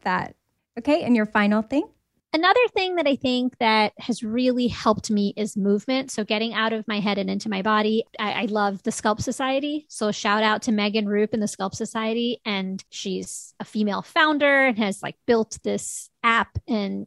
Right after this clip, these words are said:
Speaker 2: exercise platform from scratch. And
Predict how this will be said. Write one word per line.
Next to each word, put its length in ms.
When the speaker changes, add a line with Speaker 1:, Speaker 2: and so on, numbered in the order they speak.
Speaker 2:
exercise 500
platform 500
from 200
scratch. 720
And 560